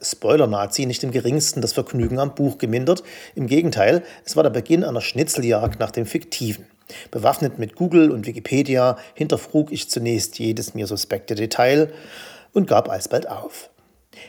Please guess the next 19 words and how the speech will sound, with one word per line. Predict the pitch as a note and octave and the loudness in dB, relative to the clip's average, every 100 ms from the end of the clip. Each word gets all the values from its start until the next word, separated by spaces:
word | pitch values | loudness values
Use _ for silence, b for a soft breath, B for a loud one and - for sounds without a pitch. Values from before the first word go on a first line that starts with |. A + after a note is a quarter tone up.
| B | B
Es | G3 | -2
spielte | - C3+ B2 - | -2 -2 -4 -4
irgendwie | - A2+ A#2 G#2 G#2+ | 0 0 0 -4 -4
keine | A2 A#2+ | -2 -2
Rolle. | A#2+ - - - _ _ _ B B | -2 -8 -16 -20 _ _ _ B B
Wer | - | 0
das | - - | 2 4
Selbstvertrauen | G#2+ - - - A#2 G#2 | 2 2 -2 0 0 0
hat, | G2+ - | -6 -4
einen | B2 G#2+ | -4 -4
Roman | G#2 G2 G2+ A2 | -4 -2 0 0
im | A#2+ A2 | -2 -8
Graubereich | - - A2+ C3 G#2+ G#2 - | -8 0 2 2 2 0 -2
zwischen | A2+ G#2 | -8 -8
Realität | G#2 G#2+ G#2 - B2 B2 | -4 -2 -2 -2 -2 -2
und | A2+ | -4
Fiktion | - - - C3 B2+ | -10 -8 -2 0 0
mit | A2 | -2
dem | F#2+ | -6